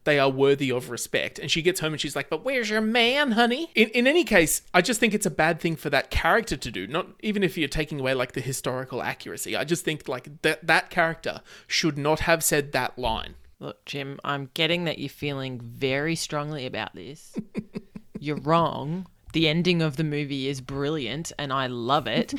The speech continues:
Speaker 2: <laughs> And the best line is actually when he's like, when she's, Mulan says to him, "Do you wanna stay for dinner?" And he's like, "Do you wanna stay forever?" And it's the best. <laughs> Because he's an attractive bloody general or whatever he is, and he's fantastic.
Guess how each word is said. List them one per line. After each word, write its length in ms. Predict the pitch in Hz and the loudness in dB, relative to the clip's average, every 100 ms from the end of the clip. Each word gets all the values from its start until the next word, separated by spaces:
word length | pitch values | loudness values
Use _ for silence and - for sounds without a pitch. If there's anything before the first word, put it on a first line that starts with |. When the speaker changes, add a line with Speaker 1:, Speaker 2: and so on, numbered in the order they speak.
| - | -10
Speaker 2:
<laughs> 120 | - | -10
And 160 | 147 143 | -8 -6
the 60 | |
best 440 | 127 - 196 226 175 | -2 4 4 4 0
line 320 | 147 131 131 | 0 0 0
is 140 | 151 151 | 0 2
actually 600 | 147 - - 170 151 143 | 2 4 4 4 2 2
when 220 | 156 151 | 0 -2
he's 140 | 156 151 | -2 2
like, 300 | 147 147 - - - - | 2 2 -4 -18 -12 -4
when 120 | 160 | -2
she's, 240 | - 147 | -2 -2
Mulan 400 | 160 156 147 151 | -2 0 0 0
says 220 | 160 160 | -2 -2
to 80 | - | -2
him, 100 | 151 143 | -6 -6
"Do 100 | 147 | -4
you 20 | |
wanna 140 | 147 | -4
stay 220 | - 151 143 | -2 -2 -2
for 100 | 135 | -4
dinner?" 400 | 147 156 190 233 - - | -2 0 -2 -6 -16 -6
And 80 | 156 | -2
he's 120 | 160 | 2
like, 180 | 175 - | 2 2
"Do 100 | 208 | 0
you 60 | 233 | 4
wanna 220 | 320 320 | 4 2
stay 280 | - 320 311 | 2 2 2
forever?" 720 | - 226 254 320 359 392 415 - - | 0 4 6 6 6 4 2 -4 2
And 160 | 214 214 | 4 4
it's 140 | 220 | 2
the 120 | 262 | 0
best. 560 | 226 262 - - - - - | 4 4 2 -2 -18 -16 -10
<laughs> 280 | - - 214 - - - | -10 -8 -10 -10 -16 -8
Because 260 | - 190 | -4 2
he's 160 | 185 185 | 4 4
an 100 | 175 | 4
attractive 960 | 160 - 262 - 254 247 233 208 - - - | 0 2 2 2 2 2 2 -4 -14 -18 -8
bloody 600 | 208 208 202 196 190 185 - 165 | 2 6 8 8 6 4 2 0
general 560 | 160 208 196 196 185 | 4 4 4 2 4
or 120 | 156 | 4
whatever 360 | 151 170 185 180 | 4 4 4 2
he 160 | 175 170 | 2 2
is, 400 | 165 170 - - | 2 0 -2 0
and 300 | 151 147 139 | 2 2 0
he's 180 | 156 151 | -4 -2
fantastic. 800 | 190 185 175 156 - 147 143 | 2 2 0 -2 -2 -6 -6